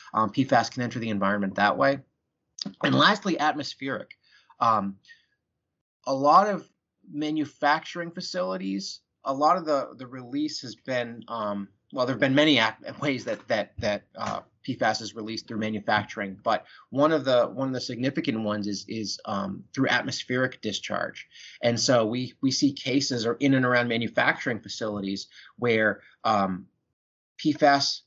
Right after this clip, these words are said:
goes up the smokestack, so to speak, and it spreads out, and it can travel great distances, miles and miles, um, where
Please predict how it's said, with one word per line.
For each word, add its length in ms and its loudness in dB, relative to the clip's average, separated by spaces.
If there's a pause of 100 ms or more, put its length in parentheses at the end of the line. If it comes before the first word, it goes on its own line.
(120)
goes 260 -2
up 240 2
the 220 2
smokestack, 680 2
so 140 -2
to 80 -4
speak, 420 -8 (220)
and 100 -6
it 80 -8
spreads 460 0
out, 260 4
and 80 -8
it 80 -12
can 120 -14
travel 320 0
great 340 -8
distances, 640 -14
miles 480 -2
and 80 -8
miles, 540 -6 (240)
um, 360 -2
where 380 0